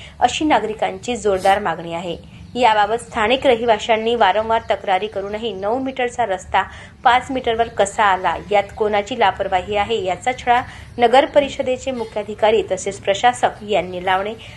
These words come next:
आवश्यक असल्याचे मत व्यक्त होत आहे.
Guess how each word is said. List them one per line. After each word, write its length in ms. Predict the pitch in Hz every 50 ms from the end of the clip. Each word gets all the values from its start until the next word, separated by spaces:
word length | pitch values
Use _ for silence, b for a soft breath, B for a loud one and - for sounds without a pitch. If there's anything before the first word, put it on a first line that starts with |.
| B B -
आवश्यक 560 | 220 240 247 277 277 - - 311 302 - -
असल्याचे 460 | 220 - - 220 202 196 196 - 196
मत 380 | 190 190 214 233 214 - - - -
व्यक्त 300 | 190 180 - - - 190 180
होत 100 | 180 170 -
आहे. 220 | 165 175 165